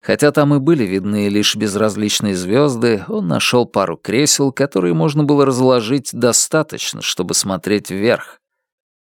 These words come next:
В это время суток там царила лишь усеянная точками звезд чернота.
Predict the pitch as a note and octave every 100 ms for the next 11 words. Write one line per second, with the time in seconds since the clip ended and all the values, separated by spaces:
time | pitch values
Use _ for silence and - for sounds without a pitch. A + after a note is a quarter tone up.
0 | - G2+ C3 C3+ C3+ C3+ C3 A#2 D3 D3+
1 | C#3+ - C#3 C3+ - B2+ C#3+ C#3 C3 C3+
2 | - B2+ - E3 E3+ D#3+ D3+ - C#3 -
3 | - B2 A#2 G2 F2 G2+ G2 - - F#2+
4 | E2+ E2 - - G1+